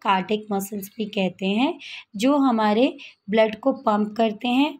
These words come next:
बॉडी के वेरियस पार्ट्स में ऑटोमेटिकली, ये ताकि जो है वो प्रोसेस जो है वो कंटिन्यूअसली चलती रहे। तो इस चीज़ को करने के लिए जो हम मसल्स यूज़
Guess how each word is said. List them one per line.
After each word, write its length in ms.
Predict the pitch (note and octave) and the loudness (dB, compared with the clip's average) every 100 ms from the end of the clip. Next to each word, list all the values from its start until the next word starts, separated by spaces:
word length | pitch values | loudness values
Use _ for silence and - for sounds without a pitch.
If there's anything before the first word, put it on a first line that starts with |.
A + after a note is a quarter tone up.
| C4+ | -4
बॉडी 320 | G3+ G#3 G3+ A3 | 0 2 2 2
के 120 | C#4 | 2
वेरियस 500 | G#3+ A3 G3 A#3 A#3 - | 2 0 2 -2 -2 -2
पार्ट्स 340 | F#3+ F#3 - | -2 -2 -2
में 140 | B3+ C4+ | -2 0
ऑटोमेटिकली, 960 | G#3 G3 G#3 G3 G3 G3+ A3+ C4 G4+ - - - - | -2 -2 0 0 -2 -4 0 2 0 -2 -12 -12 -6
ये 120 | B3+ C4+ | -4 -2
ताकि 360 | B3 G#3 G3+ C4+ | 0 0 0 0
जो 160 | C4 C4+ | 2 2
है 220 | C4 D4 - - _ | 2 0 -6 -20 _
वो 100 | A#3+ | -6
प्रोसेस 520 | B3 A3+ G#3+ A3 A#3 A#3 | 0 2 2 0 -2 0
जो 140 | C4 | 2
है 60 | B3+ | 2
वो 120 | A#3 C4 | 2 0
कंटिन्यूअसली 720 | A3 G3+ A3 A3+ A3+ A3 C4+ | 0 0 0 0 0 -2 -4
चलती 420 | A3 A3 G3+ A3 A3+ | -2 -2 -2 -2 0
रहे। 300 | A3 B3 F#4 - - - - | 2 2 0 -2 -12 -12 -2
तो 260 | B3 C4 - | 0 0 2
इस 240 | C#4 C4+ | 0 2
चीज़ 200 | C4+ B3 - | -2 -2 -2
को 80 | C4 | -2
करने 320 | A#3+ A#3 A#3+ C4 | 0 0 0 2
के 160 | C4 | 2
लिए 280 | A#3 G#3+ F#3+ F3+ - - A3 | 2 2 -2 -6 -12 -12 -4
जो 100 | B3 | 0
हम 260 | B3 A#3+ | 2 2
मसल्स 500 | G#3 G#3 - D4 C4+ | 2 0 0 -2 0
यूज़ 240 | C4 A#3 | 0 0